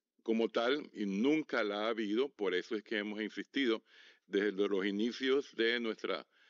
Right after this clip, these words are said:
eh, presentación anterior, que esto no es un caso de discriminación, este es un caso de interés en titulación de tierras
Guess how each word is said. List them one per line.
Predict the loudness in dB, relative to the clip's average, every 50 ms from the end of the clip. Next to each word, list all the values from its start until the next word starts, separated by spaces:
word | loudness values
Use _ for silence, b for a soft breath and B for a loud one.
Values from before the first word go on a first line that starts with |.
| b b b b _ _
eh, | -2 0 0 0 0
presentación | -2 -4 -4 -4 -4 -4 -2 -2 -2 0 0 0 0 0
anterior, | 0 -2 -2 -2 -2 0 2 4 4 2 2 -2 b b b b b b b b _
que | -4 -4
esto | -2 0 0 0
no | 2 2 2
es | 0 0
un | 0 -2 -4
caso | -4 -2 -2 -2 -2 -2 -2
de | 0 0 0
discriminación, | -2 -2 -4 -4 -4 -4 -4 -6 -8 -10 -10 -8 -6 -6 -6 -6 -8 -16 B B B B B
este | -6 -4 -2 0
es | 2 2
un | 2 2
caso | 0 -2 -2 0 0 2
de | 2 2
interés | 0 0 0 0 0 2 0 0
en | -2 -4
titulación | -6 -4 -2 0 0 0 0 -2 -4 -6 -2 -2
de | -2 -2
tierras | 0 0 0 0 0 -2 -4 -4 -8